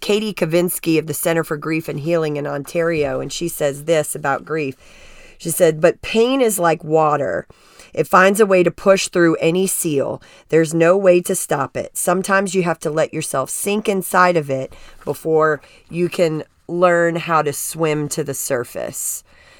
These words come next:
So it just kind of comes over you. I wanna ask you,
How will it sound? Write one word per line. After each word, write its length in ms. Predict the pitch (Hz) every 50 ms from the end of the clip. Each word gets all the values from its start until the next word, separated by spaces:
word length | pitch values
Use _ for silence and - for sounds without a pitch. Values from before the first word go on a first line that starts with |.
| _ _
So 480 | - - 185 175 170 165 165 160 147 - -
it 180 | - 170 160
just 440 | 143 180 190 196 196 - - - - -
kind 360 | - - 190 190 196 196 185
of 320 | 175 165 160 - - - _ _ _ _ _ _ _ - _ _ _ _ _ _ _ - - _
comes 420 | - - 226 233 226 220 185 165
over 420 | 190 180 190 190 180 165 170 151 147
you. 640 | 143 135 135 139 - - 98 95 120 139 147 139 - _ _
I 80 | - 165
wanna 220 | 185 208 214 196 -
ask 440 | - 160 180 190 - - - - -
you, 340 | - 110 127 151 185 220